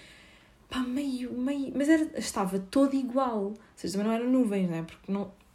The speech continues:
pá, desculpem, acho que estou a dar demasiada ênfase a, a, a nuvens, mas percebem o que quer dizer? O céu estava todo, o céu estava doente, percebem? O céu estava doente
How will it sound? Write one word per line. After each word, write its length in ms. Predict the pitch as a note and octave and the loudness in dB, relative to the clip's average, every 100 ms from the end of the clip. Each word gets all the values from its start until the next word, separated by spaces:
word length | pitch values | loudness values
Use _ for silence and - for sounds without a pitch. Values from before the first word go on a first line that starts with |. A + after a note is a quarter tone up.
| - - - - - - - | -20 -20 -20 -20 -20 -20 -14
pá, 60 | |
desculpem, 360 | F#3 - E3+ F3+ | -10 -6 -4 -2
acho 140 | F3+ | -2
que 20 | F#3 | 0
estou 100 | G3 | 2
a 40 | |
dar 40 | F#3 | 4
demasiada 340 | F3+ E3+ E3+ | 4 4 2
ênfase 400 | E3 E3+ - - - | 0 -6 -8 -10 -8
a, 680 | E3 - E3+ D#3 D#3+ F#3 | -8 -6 -6 -4 -6 -2
a, 20 | |
a 20 | F#3 | 0
nuvens, 360 | E3+ - F3+ | 0 -4 -8
mas 300 | F3+ F3 G3+ | -4 -4 -4
percebem 340 | G#3+ - G3 G3+ | -10 -4 -4 -2
o 40 | |
que 60 | G3 | -2
quer 60 | |
dizer? 160 | F#3 G3 | -2 -2
O 60 | |
céu 140 | G#3+ B3 | -2 -4
estava 200 | B3+ B3 | -4 -6
todo, 220 | B3+ G#3+ | -4 -6
o 1500 | G#3 - - - - - - - - - - - - - - | -6 -16 -20 -20 -20 -20 -20 -20 -20 -20 -14 -12 -12 -14 -10
céu 100 | C4 | -4
estava 220 | C4+ B3+ | 2 2
doente, 400 | F3+ E3+ F#3 - | 2 -4 -8 -12
percebem? 260 | - F3 | -8 -4
O 40 | F#3 | -2
céu 80 | F3+ | -2
estava 200 | E3 F#3 | -2 0
doente 480 | A3 A#3 B3+ C4 | 0 -2 -4 -8